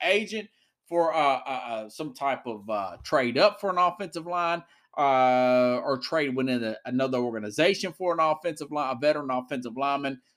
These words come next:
something of that nature to, uh, pump, 'cause that's, that's their biggest weakness is that O-line. Uh, when healthy, they got a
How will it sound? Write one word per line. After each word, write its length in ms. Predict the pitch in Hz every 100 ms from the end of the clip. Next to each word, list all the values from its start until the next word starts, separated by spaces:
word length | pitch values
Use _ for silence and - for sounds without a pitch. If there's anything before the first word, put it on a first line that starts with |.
| _
something 560 | - - 202 196 175
of 140 | 143 123
that 240 | 123 107
nature 640 | 113 135 170 - 208 208 - _ _ _ _
to, 680 | - 175 151 143 135 131 135 -
uh, 160 | 123 -
pump, 240 | - 180 -
'cause 160 | 156
that's, 220 | 165 196 -
that's 240 | 190 -
their 120 | 180
biggest 420 | 135 180 151 - 170
weakness 400 | 170 127 123 127
is 140 | 123
that 180 | 127 120
O-line. 560 | 110 98 92 87 - _ _ _ _ -
Uh, 460 | 123 120 117 117 110 - _ _ _ 95 113
when 180 | 170
healthy, 380 | 156 151 151 170
they 160 | 147 143
got 140 |
a 40 | 135